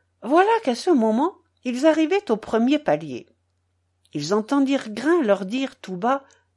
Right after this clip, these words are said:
Doucement. » Grin les avait attendus.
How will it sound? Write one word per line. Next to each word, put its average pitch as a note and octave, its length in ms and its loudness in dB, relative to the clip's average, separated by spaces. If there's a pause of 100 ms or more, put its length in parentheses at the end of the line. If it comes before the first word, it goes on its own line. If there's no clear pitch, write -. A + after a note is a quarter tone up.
(320)
Doucement. » - 760 -8 (1120)
Grin F#3 320 -2
les E3 180 -4
avait G#3+ 300 -2
attendus. A3+ 580 -4